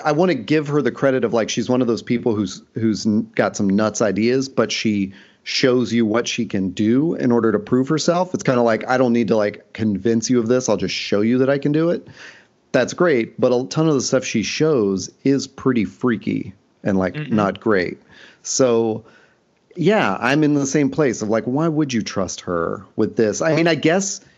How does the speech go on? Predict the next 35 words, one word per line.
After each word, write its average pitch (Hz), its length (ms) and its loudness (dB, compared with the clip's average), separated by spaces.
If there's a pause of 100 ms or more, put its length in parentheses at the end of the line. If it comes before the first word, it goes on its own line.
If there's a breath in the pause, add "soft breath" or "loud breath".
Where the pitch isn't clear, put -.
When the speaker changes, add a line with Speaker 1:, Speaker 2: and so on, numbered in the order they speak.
(180 soft breath)
Speaker 1:
she's 156 440 -2
the 151 140 2
only 143 320 2
person 135 520 0
that 127 260 -2
could, 165 400 0 (800)
that 135 240 -2
you 127 240 0 (600)
could 226 180 4
do 120 120 2
it. - 160 -10 (540)
Speaker 2:
Yeah. 156 200 0
Speaker 1:
That 131 140 -2
could 175 160 -2
stop - 320 -4
this. - 300 -14 (260)
Speaker 2:
But 247 160 2
is 254 100 0
she 269 160 0
trying 311 280 0
to, 302 100 -4
okay, 220 160 0
so 202 140 0
what 247 160 0
is 277 80 -2
her 233 280 0
ultimate 180 420 -2
aim? 117 340 -10 (220 soft breath)
Because, 208 280 2
I, 247 40 -2
I 220 220 -4
mean, 226 280 -2
obviously 240 360 0
she's 190 200 -2
got, 214 320 0